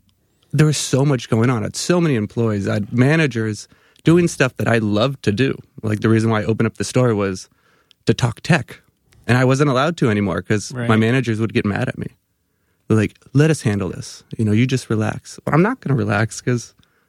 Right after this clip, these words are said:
Speaker 1: I wanna hang out with you guys too, you know? <laughs> And I made this decision. I was just like, "You know what? I'm going back to one store, my favorite store,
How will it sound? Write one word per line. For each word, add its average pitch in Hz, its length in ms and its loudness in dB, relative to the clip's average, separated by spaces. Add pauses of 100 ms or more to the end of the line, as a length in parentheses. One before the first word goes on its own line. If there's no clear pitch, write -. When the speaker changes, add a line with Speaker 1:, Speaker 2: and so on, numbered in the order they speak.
(200)
Speaker 1:
I 151 100 2
wanna 180 200 2
hang 156 240 0
out 160 120 -4
with 151 180 -2
you 165 120 2
guys 143 280 -2
too, 175 380 -2 (300)
you 123 120 2
know? 120 260 0
<laughs> - 60 -16 (760)
And 139 320 2 (440)
I 117 120 2
made 120 180 2
this 117 160 -4
decision. 117 480 0
I 101 60 -2
was 101 100 -2
just 104 220 -4
like, 107 180 0
"You 151 80 -4
know 156 80 0
what? 151 200 0 (640)
I'm 156 100 4
going 156 220 4
back 117 180 -2
to 110 80 -2
one 120 220 0
store, 110 480 0
my 101 100 -4
favorite 117 400 0
store, 110 460 -2